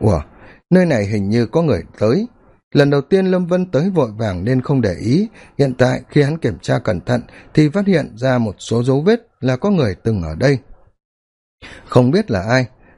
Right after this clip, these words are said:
Ở địa cầu ngoại trừ hắn thật không nghĩ ra còn có ai biết, cho dù là Tịnh Như, hắn cũng chỉ nói là có một cái kết giới,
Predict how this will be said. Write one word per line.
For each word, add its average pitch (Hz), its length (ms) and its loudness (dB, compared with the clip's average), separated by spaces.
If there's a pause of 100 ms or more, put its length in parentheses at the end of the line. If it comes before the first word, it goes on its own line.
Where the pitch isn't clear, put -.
Ở 131 120 2
địa 139 240 2
cầu 123 160 2
ngoại 120 200 -2
trừ 131 160 -2
hắn 123 300 0
thật - 220 -2
không 113 180 0
nghĩ 147 140 0
ra 135 220 0
còn 85 300 -4
có 127 120 0
ai 117 140 0
biết, 190 220 0 (300)
cho 202 120 0
dù 160 160 0
là 123 100 -2
Tịnh 117 320 -2
Như, 156 220 4 (300)
hắn 147 220 0
cũng 214 120 0
chỉ 127 160 0
nói 95 260 0
là 185 120 2
có 143 120 -4
một 143 220 -2
cái 151 140 0
kết - 200 -2
giới, 156 320 0